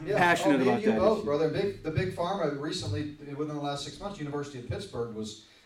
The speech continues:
Speaker 1: exposed for being one of the worst places where they're taking these, these babies for pharmaceutical research fresh, not frozen. I mean, they have to be delivered alive. They can't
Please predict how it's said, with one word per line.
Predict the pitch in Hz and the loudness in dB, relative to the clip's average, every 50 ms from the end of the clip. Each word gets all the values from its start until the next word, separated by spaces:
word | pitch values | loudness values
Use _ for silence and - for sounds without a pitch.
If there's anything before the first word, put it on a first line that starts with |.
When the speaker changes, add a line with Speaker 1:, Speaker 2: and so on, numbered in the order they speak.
| _ - | _ -12
Speaker 1:
exposed | 123 120 - - - 123 110 110 117 123 - - | -12 -12 -10 -8 -6 -6 -4 -4 -6 -6 -8 -10
for | - 127 117 110 107 107 - - - _ - | -8 -8 -8 -8 -8 -10 -16 -20 -20 _ -8
being | 127 127 127 120 | -6 -4 -4 -4
one | 117 117 | -4 -4
of | 117 113 | -4 -4
the | 110 | -4
worst | 110 107 110 120 135 147 156 156 156 - - - - - - _ _ _ _ - - - - | -4 -2 -2 -2 0 0 0 0 -2 -4 -8 -12 -16 -20 -20 _ _ _ _ -20 -20 -14 -10
places | 139 135 131 131 - - 151 127 | -8 -8 -6 -6 -6 -6 -4 -2
where | 127 131 127 | 0 0 0
they're | 127 123 123 | 0 -2 -4
taking | - - 151 156 156 156 151 143 | -2 0 0 0 0 0 -4 -6
these, | 135 131 120 123 - - - | -6 -6 -6 -8 -10 -12 -10
these | 131 131 127 123 - | -6 -6 -6 -4 -4
babies | - 127 127 127 123 127 123 - - | -4 -4 -2 -2 -2 -2 -4 -4 -6
for | - 123 120 | -6 -6 -2
pharmaceutical | 127 131 127 127 127 127 - 120 - - 120 | 0 2 2 2 0 -2 -6 -8 -10 -10 -8
research | 123 123 - - 127 - - 110 101 - - - 101 | -8 -8 -8 -10 -8 -2 2 2 2 4 6 8 8
fresh, | - 214 233 202 - - - - - - - - - - - _ - - - - - - - - - - _ _ _ - | 8 10 8 8 6 6 2 2 0 -2 -6 -8 -12 -16 -20 _ -16 -14 -14 -14 -16 -20 -20 -20 -20 -20 _ _ _ -10
not | 131 139 - - | -8 -8 -8 -4
frozen. | - 147 147 135 - 101 - - - - | -2 -2 -2 -2 -2 -6 -8 -14 -18 -14
I | - | -10
mean, | 127 127 117 | -10 -8 -6
they | 139 131 131 | -6 -6 -4
have | 131 180 196 196 196 | -2 -2 -2 -2 -4
to | 180 170 | -6 -8
be | 151 156 151 151 | -4 -4 -4 -2
delivered | 147 143 127 127 143 165 190 196 190 | -2 -4 -4 -2 -2 -2 0 0 0
alive. | 170 160 - 170 156 | 0 0 0 -2 -2
They | 135 131 127 127 | -2 -4 -6 -6
can't | - 160 175 175 | -6 -8 -8 -8